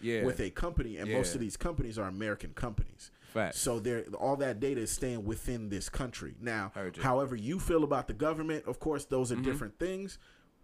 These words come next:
Speaker 2: But that's still an American sharing their data with an American company.
Speaker 1: Mm.
Speaker 2: TikTok is not an American company,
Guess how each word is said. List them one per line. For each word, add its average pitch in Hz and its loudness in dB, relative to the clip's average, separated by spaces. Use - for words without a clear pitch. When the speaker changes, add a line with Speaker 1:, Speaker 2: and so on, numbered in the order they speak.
Speaker 2:
But 147 4
that's 127 0
still 135 0
an 120 -4
American 123 -2
sharing 120 -2
their 104 -2
data 107 0
with 95 -6
an 95 -6
American 95 -6
company. - -6
Speaker 1:
Mm. 82 -16
Speaker 2:
TikTok 147 2
is 101 -6
not 110 0
an 92 -4
American 92 -6
company, - -4